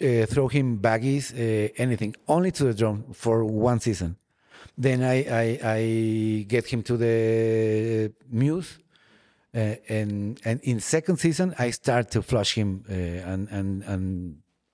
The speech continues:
throw him baggies. I don't know if, if, if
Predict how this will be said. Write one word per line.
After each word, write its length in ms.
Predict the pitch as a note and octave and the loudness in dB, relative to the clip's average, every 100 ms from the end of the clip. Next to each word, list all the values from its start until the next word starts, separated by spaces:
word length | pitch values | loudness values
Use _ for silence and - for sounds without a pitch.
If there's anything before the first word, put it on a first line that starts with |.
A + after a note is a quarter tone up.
| G#2 | -12
throw 240 | - A#2 | -2 0
him 140 | A2 G2 | 2 0
baggies. 380 | F#2+ F2 G2+ - _ _ _ _ _ _ _ _ _ | -2 -6 -12 -20 _ _ _ _ _ _ _ _ _
I 120 | - B2 | -2 0
don't 120 | A#2+ | 2
know 120 | A2+ | 0
if, 180 | A2 - | -2 -6
if, 320 | A2 F#2 - - | -10 -10 -14 -12
if 500 | G#2+ F2+ - - | -10 -10 -14 -20